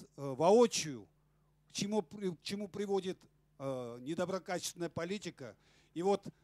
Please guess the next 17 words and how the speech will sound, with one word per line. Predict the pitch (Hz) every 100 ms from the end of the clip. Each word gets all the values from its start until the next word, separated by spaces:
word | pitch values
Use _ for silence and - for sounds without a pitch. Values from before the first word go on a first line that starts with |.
| _ _
сегодня | - 180 196
вспоминали | 185 - 180 180 185 180 175
мы, | 170 170 165 _
э, | 151 135 131 127
вот, | 127 131 131
э, | 165 135
лидер | 139 185 175 - _ _ _ _ _ _ _
коммунистов | 165 190 185 - 170
Украины | 160 175 175 151
говорил: | 127 139 131
«Вы | 135
знаете, | 156 220 214 156
когда | 170 160 190
мы | 180
снимали | - 185 180 175
наши | 170 165 190
фильмы | 165 214 202 135